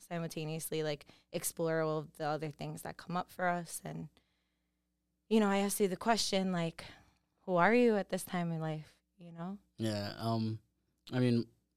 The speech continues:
Speaker 2: um, when we first had that conversation, I, I, I just, you know, kinda felt that I was just who I am. And I, I still feel that way, you know.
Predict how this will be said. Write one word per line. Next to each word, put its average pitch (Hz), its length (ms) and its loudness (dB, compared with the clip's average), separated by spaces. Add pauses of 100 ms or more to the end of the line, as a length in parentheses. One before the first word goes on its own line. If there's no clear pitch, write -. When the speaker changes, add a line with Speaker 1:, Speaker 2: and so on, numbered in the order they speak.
(800)
Speaker 2:
um, 123 420 6
when 131 200 8
we 127 100 8
first 127 340 4
had 120 200 2
that 110 160 0
conversation, 110 720 -2
I, 110 100 -4
I, - 200 -8 (280)
I - 20 -2
just, 101 300 -4 (180)
you 123 100 -2
know, 107 160 0
kinda 110 360 -2 (300)
felt 110 280 -2
that 110 140 -4
I 107 100 -4
was 104 140 -6
just 110 240 -6 (480)
who 117 180 2
I 107 100 4
am. 104 240 0 (380)
And 110 300 0
I, 117 180 4
I 123 140 2
still 120 240 4
feel 113 200 0
that 110 200 -2
way, 107 180 -2
you 107 140 -4
know. - 240 -6